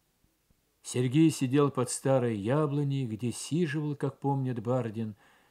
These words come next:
со своими тетрадками в далёком детстве. Он сидел, опершись правой рукой о скамью, положив костыли на сиденье. Видно, он долго не курил,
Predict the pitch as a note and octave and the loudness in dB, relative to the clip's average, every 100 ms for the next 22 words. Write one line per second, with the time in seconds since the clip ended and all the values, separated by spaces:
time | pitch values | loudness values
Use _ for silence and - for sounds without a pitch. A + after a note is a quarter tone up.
0 | _ _ - A#2 - B2+ D3 C#3+ C3+ - | _ _ -8 -8 -2 0 2 2 0 -2
1 | A2+ G2 A#2+ D#3+ - - C#3+ C3+ C3+ - | -6 -4 -2 -2 -4 -6 -6 -4 -6 -10
2 | _ _ _ F#2 G2+ G2 F#2+ C#3 - A2+ | _ _ _ -16 -8 -6 -4 -6 -8 -12
3 | G#2+ F#2 F2 - - - _ _ _ _ | -12 -14 -16 -20 -20 -20 _ _ _ _
4 | _ _ _ _ _ _ _ _ _ A2 | _ _ _ _ _ _ _ _ _ -2
5 | D3+ D3 D3+ B2+ D3 D#3+ D#3 C#3 C3+ C3 | 0 2 2 4 6 6 6 4 2 -2
6 | - C#3+ C3+ - B2 C#3 C3 B2 A#2+ A#2+ | 0 0 -2 -4 0 2 2 2 0 0
7 | B2+ A#2 G#2 - G2 F2+ F2 C3 E3 C#3 | 0 0 -4 -10 -10 -10 -6 -4 -4 -8
8 | _ _ _ _ _ _ _ G#2 A2 A#2+ | _ _ _ _ _ _ _ -6 -4 0
9 | A#2 F3+ - C#3 - - G#2+ A2+ C3+ A#2 | 2 2 0 -8 -8 -8 -6 -4 -4 -6
10 | - F#2+ F2+ F2 E2 F2 _ _ _ _ | -10 -12 -12 -14 -16 -20 _ _ _ _
11 | _ _ _ _ _ _ - G#2 C#3+ C3 | _ _ _ _ _ _ -14 -2 0 2
12 | C3 C3 A#2 C#3+ D#3+ D#3 B2 A#2+ A#2+ - | 0 0 0 0 0 0 -2 -4 -4 -2
13 | A2 A2+ G#2+ | -2 -2 -2